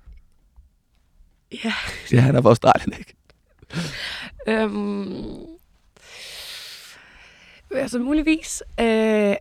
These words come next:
Speaker 1: kan det godt passe, at jeg er gået ind i en, øh, trailer.
Speaker 2: Ja, hvad fanden var det? Det var, øh,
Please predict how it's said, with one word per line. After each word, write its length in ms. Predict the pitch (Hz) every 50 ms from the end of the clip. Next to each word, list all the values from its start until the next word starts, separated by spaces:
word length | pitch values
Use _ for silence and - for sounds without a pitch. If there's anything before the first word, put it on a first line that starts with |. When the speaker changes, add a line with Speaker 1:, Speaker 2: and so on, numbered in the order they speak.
| - _ _ _ _ _ _ _ _ _ _ -
Speaker 1:
kan 200 | - - 208 202
det 80 | 202
godt 140 | 208 208 -
passe, 280 | - 185 190 196 - 196
at 60 | 165
jeg 80 | 185 175
er 40 | 165
gået 220 | - 180 170 170
ind 80 | 175 -
i 60 | - 175
en, 200 | 170 165 156 165
øh, 360 | 156 151 147 147 143 139 147 - _ _ _ _ _ _ _ -
trailer. 460 | - - - 165 170 175 - - 165 143 - _ _ _ _ _ - - _ _ _ _ _ _ -
Speaker 2:
Ja, 80 | -
hvad 120 | 87 90 95
fanden 200 | - - 90 - -
var 60 | -
det? 120 | 85 -
Det 80 | 113 110
var, 160 | 113 131 117 -
øh, 400 | 120 92 - - 82 - -